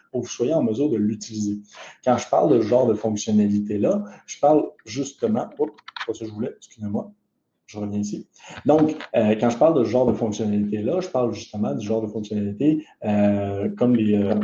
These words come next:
euh, comme les connexions avec les montres, et cetera, comme les, euh, les, euh,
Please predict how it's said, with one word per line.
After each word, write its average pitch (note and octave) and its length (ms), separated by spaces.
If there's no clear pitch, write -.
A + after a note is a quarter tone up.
euh, G#2 260
comme C3+ 160
les A2+ 100
connexions A2 460
avec A2 160
les G#2+ 80
montres, A#2 300
et G#2 100
cetera, G#2+ 380
comme A#2 160
les, A2 180
euh, G#2 460
les, G#2+ 260
euh, G2+ 460